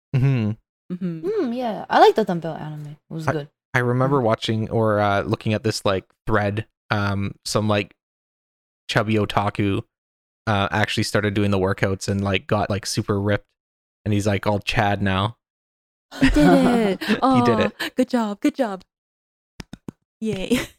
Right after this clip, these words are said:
Speaker 2: <laughs>
Speaker 1: <laughs>
Speaker 2: Hmm. I'm trying to think of, like, something that anime has made me buy, 'cause, I mean, uh, merchandise, figurines, but, like, a hobby, though. That's a good question.
Speaker 1: Or, like,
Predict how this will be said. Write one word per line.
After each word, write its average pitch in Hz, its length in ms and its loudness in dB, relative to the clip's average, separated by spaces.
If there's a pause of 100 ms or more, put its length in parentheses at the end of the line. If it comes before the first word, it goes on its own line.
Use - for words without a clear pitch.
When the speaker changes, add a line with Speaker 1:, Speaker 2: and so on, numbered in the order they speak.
Speaker 2:
<laughs> - 0 -
Speaker 1:
<laughs> 151 120 -2 (1500)
Speaker 2:
Hmm. 196 680 -2 (140)
I'm 220 80 -4
trying 453 160 -4
to 523 120 -2
think 226 140 0
of, 240 180 0
like, 175 300 0 (240)
something 254 400 2
that 233 220 0
anime 180 340 0
has 196 180 0
made 170 160 -2
me 165 120 -2
buy, 151 300 0
'cause, 185 200 -2
I 175 80 2
mean, 156 400 0 (100)
uh, 147 540 0 (300)
merchandise, 160 1200 0 (260)
figurines, 160 960 0
but, 156 320 -4 (440)
like, 190 140 0
a 160 80 0
hobby, 185 600 0
though. 147 580 -2
That's 196 140 0
a 262 60 -2
good 254 140 0
question. 156 680 -6 (180)
Speaker 1:
Or, 127 120 2
like, 123 260 -2